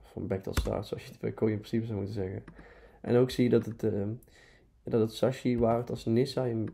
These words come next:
ja, een beetje rommelig oogde, dat het heel mooi is ingeklaard. Nog steeds heel dik gin erin erop. Dus, eh,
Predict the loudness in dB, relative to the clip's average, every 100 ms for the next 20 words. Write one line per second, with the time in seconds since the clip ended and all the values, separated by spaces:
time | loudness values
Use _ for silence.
0 | -8 -10 -6 -4 -2 -2 0 0 0 -2
1 | 0 2 2 0 -6 -10 -20 -12 -6 -2
2 | 2 2 2 0 0 0 0 0 2 2
3 | -2 -6 -2 -2 0 0 4 4 4 4
4 | 2 0 0 0 -2 -8 -20 -20 -20 -12
5 | -10 -8 -6 -4 -4